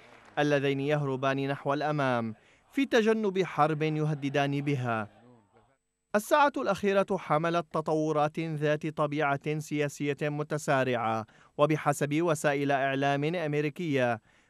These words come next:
فإن الخارجية الإيرانية طلبت من مسؤول سويسري نقل رسالة إلى واشنطن مفادها بأن إيران لا تريد الحرب.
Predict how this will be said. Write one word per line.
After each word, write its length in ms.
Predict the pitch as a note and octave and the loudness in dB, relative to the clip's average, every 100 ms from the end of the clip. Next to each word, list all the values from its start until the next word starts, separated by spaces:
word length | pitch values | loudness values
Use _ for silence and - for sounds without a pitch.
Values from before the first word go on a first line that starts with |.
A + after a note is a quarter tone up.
| _ | _
فإن 220 | C4 E4 | -2 0
الخارجية 580 | C4+ G#3+ G#3+ F3 G#3 F#3+ | 0 0 -2 0 0 0
الإيرانية 640 | F#3+ E3+ E3+ D#3+ D#3 D#3+ | -2 -2 0 2 0 -2
طلبت 680 | D#3+ E3 D#3 D3 D3+ D#3 D#3+ | -2 -4 -2 0 2 0 -4
من 120 | D#3+ | -6
مسؤول 480 | D#3 D3+ - D3+ D3+ | -4 -6 -6 -6 -6
سويسري 680 | D3 D#3 D3+ - C#3+ B2+ A2+ - _ _ | -4 -6 -6 -6 -4 -2 -4 -10 _ _
نقل 380 | D#3 D#3 C3+ C3+ | -4 -2 -2 -2
رسالة 400 | C#3+ - C3+ C3 | -2 -2 -2 -2
إلى 380 | C#3+ D3 C#3+ D3 | -4 -6 -4 0
واشنطن 580 | D3 D#3 D#3 D#3 C#3 D3+ | 2 2 0 -6 -4 -4
مفادها 720 | D3 D3+ E3+ D3+ C#3 C#3 C#3 | -2 -4 -2 -2 -2 0 0
بأن 380 | C#3 C3 C#3+ C#3 | 0 -2 -2 -2
إيران 500 | C3+ C#3 C3 C#3 C#3 | -2 0 2 4 2
لا 140 | C3+ | 0
تريد 340 | C#3 C#3 C3+ D3 | 0 -4 -2 -2
الحرب. 460 | D3 - B2+ A2 | -2 0 0 -2